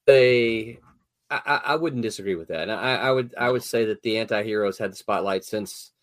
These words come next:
Speaker 1: um, since then.
Speaker 2: Yeah.
Speaker 1: Um, and I, I, I would, I would, m-,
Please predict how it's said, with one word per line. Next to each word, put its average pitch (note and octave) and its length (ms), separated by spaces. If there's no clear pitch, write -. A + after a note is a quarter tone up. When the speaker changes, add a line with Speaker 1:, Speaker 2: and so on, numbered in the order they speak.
Speaker 1:
um, G2 640
since - 360
then. C#2+ 280
Speaker 2:
Yeah. F#2+ 320
Speaker 1:
Um, E2+ 280
and A#2 300
I, A#2 320
I, C3 180
I C#3 140
would, C#3 220
I C3 100
would, E3+ 160
m-, D3+ 140